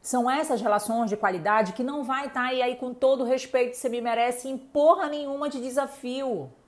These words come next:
Que não vai tá num e-book da vida, que vem um tiozinho lá do raio que o parta e diz o que que tu tem que fazer na tua vida. A tua vida é só você que vai saber o que você tem que fazer.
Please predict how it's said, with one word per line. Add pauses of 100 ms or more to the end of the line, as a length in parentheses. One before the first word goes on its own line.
(440)
Que
não
vai
tá
num
e-book
da
vida,
que
vem
um
tiozinho
lá
do
raio
que
o
parta
e
diz
o
que
que
tu
tem
que
fazer
na
tua
vida. (680)
A
tua
vida
é
só
você
que
vai
saber
o
que
você
tem
que
fazer.